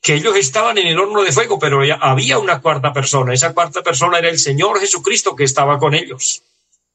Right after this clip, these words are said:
El profeta Daniel fue lanzado al foso de los leones, pero los leones no lo devoraron porque Cristo entró con él. Entonces, podremos estar en la peor de las pruebas,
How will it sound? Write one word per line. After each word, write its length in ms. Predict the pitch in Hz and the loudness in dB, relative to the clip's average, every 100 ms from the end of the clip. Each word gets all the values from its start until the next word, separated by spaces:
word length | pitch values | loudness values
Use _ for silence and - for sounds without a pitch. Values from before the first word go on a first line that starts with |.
| _ _ _ | _ _ _
El 100 | 135 | -12
profeta 400 | 123 113 135 135 | -4 0 2 2
Daniel 300 | 156 143 151 | 2 2 0
fue 160 | 151 156 | 0 0
lanzado 420 | 156 139 165 165 | 2 0 0 0
al 80 | 135 | -2
foso 340 | 143 147 160 | 0 0 2
de 60 | 139 | 2
los 160 | 135 | 2
leones, 560 | 127 123 139 - - - _ _ _ _ | 2 0 0 -4 -8 -8 _ _ _ _
pero 160 | 139 131 | 0 2
los 140 | 135 | 2
leones 360 | 127 131 147 156 | 2 2 2 2
no 140 | 131 | 0
lo 120 | 196 175 | 0 0
devoraron 540 | 143 127 160 196 147 | 2 2 0 -2 -6
porque 380 | 143 139 135 131 | -2 -2 0 -2
Cristo 380 | - 269 - 156 | 0 -2 0 0
entró 280 | 131 151 135 | 2 0 0
con 180 | 139 139 | 0 0
él. 280 | 139 131 - _ _ | 0 -4 -8 _ _
Entonces, 640 | - 143 185 165 156 - _ _ _ _ _ _ | -2 0 0 0 -2 -4 _ _ _ _ _ _
podremos 540 | - 170 190 - - 233 | 0 2 2 0 -2 0
estar 300 | 202 233 240 | 0 -2 -2
en 100 | 233 | -2
la 120 | 208 | 0
peor 280 | 196 196 226 | 0 -2 0
de 100 | 240 | 0
las 180 | 185 131 | 0 -2
pruebas, 580 | - 95 76 - - | -2 -2 -2 -8 -10